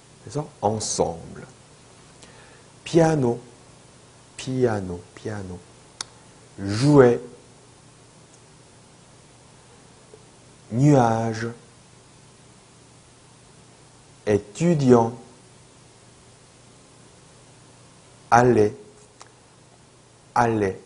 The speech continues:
aller 같은 경우는 L이 두 개 있죠. 그러니까 그럴 때는, 어, 모음이,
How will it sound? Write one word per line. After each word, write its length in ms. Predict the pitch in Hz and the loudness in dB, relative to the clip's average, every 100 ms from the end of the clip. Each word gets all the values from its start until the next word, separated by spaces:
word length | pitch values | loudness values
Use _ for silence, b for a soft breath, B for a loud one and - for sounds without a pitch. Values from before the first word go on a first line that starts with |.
| - | -6
aller 220 | 104 120 | -2 0
같은 280 | 135 - 123 | -2 -4 -4
경우는 520 | 117 113 123 175 202 - - - - - | -4 -2 -2 -2 -2 -8 -20 -20 -20 -14
L이 280 | 104 113 123 | -4 -2 -2
두 160 | 123 - | -4 -8
개 100 | 98 | -10
있죠. 240 | 90 - - - _ _ - - - | -10 -12 -20 -20 _ _ -20 -20 -20
그러니까 540 | - 90 90 151 175 - b b b b - | -14 -12 -6 -4 -4 -8 b b b b -10
그럴 280 | 110 110 | -6 -4
때는, 480 | - 113 113 147 170 - - - - - | 0 0 0 -2 -2 -6 -20 -20 -20 -20
어, 280 | - 87 90 - - - _ - - - - - - - | -18 -16 -16 -20 -20 -20 _ -20 -20 -20 -20 -20 -20 -12
모음이, 600 | 101 113 123 127 131 | -6 0 0 0 -4